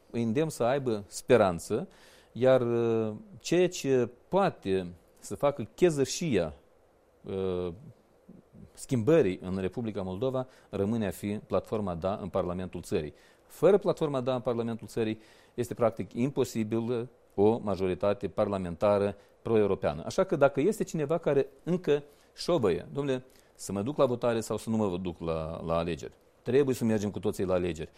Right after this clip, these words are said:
Eu o să încurajez pe întreg, pe întreaga campanie ieșirea la vot.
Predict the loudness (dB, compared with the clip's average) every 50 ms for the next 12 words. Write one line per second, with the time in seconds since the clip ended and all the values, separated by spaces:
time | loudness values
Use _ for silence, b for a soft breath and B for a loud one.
0 | B B B B B 0 2 2 2 2 -2 -4 0 0 0 0 2 2 2 2
1 | 2 -2 -8 B B B B _ _ _ -2 0 0 0 -2 0 0 -2 -2 -2
2 | -10 -20 _ -20 -20 _ _ _ -2 0 0 -2 0 0 0 0 0 -2 -2 -2
3 | -4 -2 0 0 0 0 0 -2 -2 -4 -6 B B B B B 2 2 2 2
4 | 2 0 4 6 6 8 6 6 4 4 0 -2 -4 -12